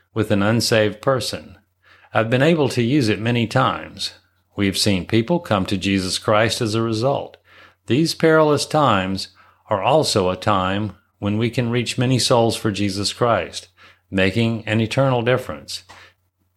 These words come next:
You can contact us by mail or email from our website. God bless you, and may He maintain a hedge of protection around you and your family. What must I do to be saved?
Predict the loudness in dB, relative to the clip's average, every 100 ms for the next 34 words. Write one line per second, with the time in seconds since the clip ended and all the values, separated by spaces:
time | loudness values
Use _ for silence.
0 | _ _ -6 -4 -2 0 2 2 2 2
1 | 2 2 2 2 2 2 2 2 0 -2
2 | -4 -4 -4 -4 -6 -10 -10 -6 -4 -2
3 | 0 0 0 -6 -6 -8 -16 _ _ -20
4 | -20 -2 0 2 4 4 2 0 0 0
5 | -2 -6 -12 _ _ _ 0 2 2 0
6 | 0 -2 0 0 0 2 2 0 -4 -6
7 | 0 0 0 -4 -2 0 2 0 -2 -6
8 | -6 -2 0 0 -2 -2 -2 -4 -8 -14
9 | -20 _ _ _ _ _ _ _ _ _
10 | _ -2 0 0 0 0 0 2 0 0
11 | -2 -2 2 2 2 0 -4 -10